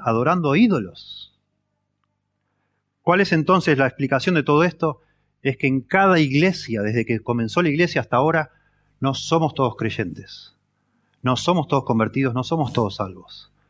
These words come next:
Ya Jesús lo avisó en la parábola del trigo y la cizaña. Siempre va a haber trigo y cizaña hasta que vengan los ángeles a la cosecha, que es el, el, el juicio final.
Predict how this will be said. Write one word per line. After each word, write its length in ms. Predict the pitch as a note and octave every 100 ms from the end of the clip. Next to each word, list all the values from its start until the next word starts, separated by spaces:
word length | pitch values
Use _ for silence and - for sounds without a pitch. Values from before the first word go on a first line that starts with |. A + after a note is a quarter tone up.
| _ -
Ya 140 | D#3
Jesús 300 | D#3+ C#3+ E3+
lo 80 | D3
avisó 320 | C3+ - F3+
en 80 | C#3
la 80 | A2+
parábola 320 | C3 D3 B2
del 100 | A2+
trigo 180 | D#3 C3+
y 40 |
la 80 | A2+
cizaña. 560 | A2+ - D#3 A2 F#2+ _ _ _ _
Siempre 460 | - F3+ G3 D#3+
va 60 | C#3+
a 60 | D3
haber 140 | C#3+
trigo 180 | D3+ D3
y 40 |
cizaña 560 | A#2+ A#2 F#3 D3+ G#2 - _ _
hasta 300 | A2+ A2 B2+
que 120 | B2
vengan 240 | C3 D#3 C#3
los 160 | B2
ángeles 460 | D#3 D3 D3+ C3 - _ _ _
a 100 | A2
la 140 | A2+ A2
cosecha, 380 | A2+ D3+ C#3+
que 80 | A#2
es 100 | G#2+
el, 100 | G2 _
el, 340 | - G#2 F#2 -
el 120 | G2+
juicio 300 | - C#3+ A#2+
final. 320 | - C3+ C#3+